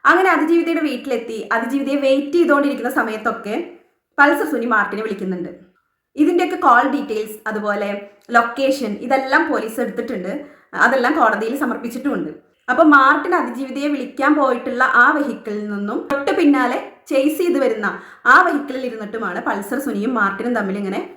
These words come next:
വിളിച്ചുകൊണ്ടിരിക്കുന്നത്. അതെല്ലാം കൃത്യമായി ഇവരുടെ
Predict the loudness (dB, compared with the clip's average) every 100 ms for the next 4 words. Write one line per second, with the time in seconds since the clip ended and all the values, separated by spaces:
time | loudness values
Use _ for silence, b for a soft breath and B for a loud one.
0 | _ _ _ _ -6 -2 0 2 4 2
1 | -2 -6 0 2 2 2 -4 -2 4 4
2 | 4 -2 -6 -8 -8 -4 -6 -6